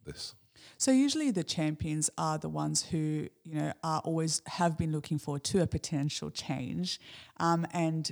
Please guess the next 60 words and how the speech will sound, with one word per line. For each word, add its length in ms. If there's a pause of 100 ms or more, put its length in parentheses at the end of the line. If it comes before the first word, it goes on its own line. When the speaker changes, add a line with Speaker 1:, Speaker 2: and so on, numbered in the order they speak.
(100)
Speaker 2:
they 280
are 340
ones 240
that 100
want 200
to 120
role 200
model 320
it 80
and 140
showcase 560
it, 60
and 80
sometimes 520
even 240
act 260
as 120
your 100
trainers 640
for 120
that 200
particular 420
change. 380
I 80
know 240
I've 80
worked 260
in 60
the 80
past 380
where 180 (320)
we've 240
introduced 680
a 60
new 180
technology 840
and, 360
um, 340 (340)
those 200
champions, 480
some 120
of 100
them 120
had 160
been 140
using 340
it 80
for 140
quite 240
some 160
time, 340
so 180
then 220
they 360
role 220
model 300
and 160
they 160
train 480
others. 460